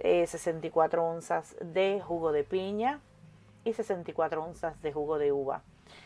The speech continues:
Ah, aquí tengo el ron blanco, pueden usar ron Don Q, Bacardí, el ron de su preferencia también.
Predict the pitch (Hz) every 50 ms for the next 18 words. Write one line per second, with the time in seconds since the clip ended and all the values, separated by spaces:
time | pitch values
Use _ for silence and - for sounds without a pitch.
0 | - - - - - - _ - - - 82 85 82 80 80 78 - - - -
1 | - - - - - - 160 - 165 151 - 180 185 185 175 147 - 170 160 151
2 | 165 170 170 180 165 170 165 165 170 170 - 247 269 285 277 - - 170 160 170
3 | 170 156 - 185 170 160 170 170 170 175 165 165 160 156 - - 226 233 254 240
4 | 226 196 175 175 170 165 165 214 226 - - 165 160 170 175 175 180 175 - 175
5 | - 160 156 - 170 170 165 160 - 175 - 185 185 202 233 262 262 269